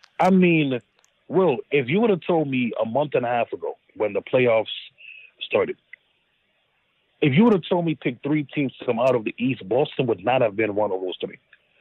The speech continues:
It would have been Tampa. It would have been Toronto, even though I know that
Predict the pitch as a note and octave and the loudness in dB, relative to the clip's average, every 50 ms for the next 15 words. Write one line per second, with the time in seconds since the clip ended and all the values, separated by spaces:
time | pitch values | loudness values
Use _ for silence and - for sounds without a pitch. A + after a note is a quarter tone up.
0 | _ _ _ _ _ _ _ _ _ _ _ _ _ _ _ _ _ _ _ _ | _ _ _ _ _ _ _ _ _ _ _ _ _ _ _ _ _ _ _ _
1 | _ _ _ _ - E3 E3+ C3+ C3+ D#3 D#3+ D3 C3 B2 G#2 G2 - _ - - | _ _ _ _ 2 2 4 2 2 2 0 0 0 -4 -6 -8 -10 _ -10 -4
2 | - G#3 G#3+ A3 F3 G#3 G#3+ A3+ A#3 _ _ _ _ _ _ _ _ _ _ _ | -2 0 0 0 0 0 -2 -2 -4 _ _ _ _ _ _ _ _ _ _ _
3 | _ _ _ _ _ _ _ _ _ _ _ - D3 D#3 C#3+ C#3 B2+ C3+ D3+ D3+ | _ _ _ _ _ _ _ _ _ _ _ -4 -2 -2 -2 -2 -2 0 0 0
4 | C#3+ C#3+ C3+ B2 A#2 - C#3 C#3 C#3 C3 B2+ B2+ B2 A#2+ A#2 - _ _ _ _ | 0 0 -2 -2 -4 -4 -2 0 0 0 -2 -4 -4 -6 -8 -10 _ _ _ _
5 | _ _ _ _ _ _ _ _ _ _ _ _ _ _ _ _ _ _ _ _ | _ _ _ _ _ _ _ _ _ _ _ _ _ _ _ _ _ _ _ _
6 | - - E3+ D3 C3+ C3+ D3 D#3 F3 F3 F3 F3 F3+ F3 D#3+ D#3+ D3 D3 C#3+ C#3 | -10 -4 -2 -2 0 0 2 2 2 2 4 4 4 2 2 0 -2 -2 -2 -2
7 | C3+ C3 C3 B2+ C3 C3 B2+ C3 B2+ B2 | -2 -2 -2 -2 -2 -2 0 0 -2 -2